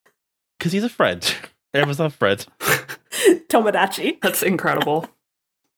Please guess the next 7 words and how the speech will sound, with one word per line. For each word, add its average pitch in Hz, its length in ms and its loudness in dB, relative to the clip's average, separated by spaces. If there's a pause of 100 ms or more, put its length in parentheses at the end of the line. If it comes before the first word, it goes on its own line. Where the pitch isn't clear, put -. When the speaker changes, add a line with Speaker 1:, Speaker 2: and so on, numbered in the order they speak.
(540)
Speaker 1:
And, 180 100 2
like, 151 120 4
I 139 40 4
think, 175 280 0
um, 92 400 2 (460)
it's 156 220 -2 (520)
very 190 560 0